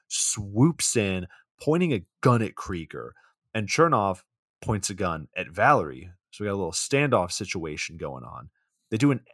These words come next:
they do an exchange where Krieger says to the soldiers, "Kill him," and they shoot. Jack gets clipped, and Krieger and his men try to escape,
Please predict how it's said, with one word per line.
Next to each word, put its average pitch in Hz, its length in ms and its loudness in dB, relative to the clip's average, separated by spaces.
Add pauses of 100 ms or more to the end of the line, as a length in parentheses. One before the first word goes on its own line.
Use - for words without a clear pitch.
(160)
they 123 80 0
do 156 100 4
an 170 60 2
exchange 104 600 -2 (360)
where 110 100 2
Krieger 135 340 2
says 120 280 4
to 101 80 -10
the 95 80 -6
soldiers, 101 580 2 (240)
"Kill 110 220 4
him," 73 340 -6
and 107 100 -6
they 135 140 6
shoot. 117 420 2 (300)
Jack 151 320 2
gets - 240 -6
clipped, - 560 4 (180)
and 101 200 -2
Krieger 151 380 2
and 127 60 2
his 117 140 0
men 139 160 0
try 139 220 4
to 120 100 4
escape, 98 540 0